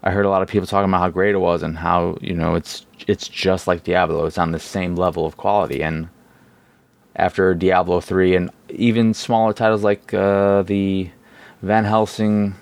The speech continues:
series and Victor Vran and, uh, Path of Exile, I don't know,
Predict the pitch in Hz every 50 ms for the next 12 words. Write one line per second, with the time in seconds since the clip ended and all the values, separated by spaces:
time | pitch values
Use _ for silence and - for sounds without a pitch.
0 | - - - - - - 107 104 101 101 101 101 101 101 101 92 92 - 90 95
1 | 95 92 92 92 90 90 85 80 98 92 - - 98 90 85 92 92 95 95 92
2 | 92 92 92 92 92 92 90 73 - - 90 87 87 87 87 87 85 82 82 -
3 | - - - - - - - - - _ _ - - _ - 85 87 85 82 -
4 | - - 95 95 - - 87 85 87 85 - - 92 87 85 87 87 87 87 87
5 | 87 85 82 80 - - - - _ _ - - _ - - - 80 78 78 78
6 | 78 80 80 82 82 85 87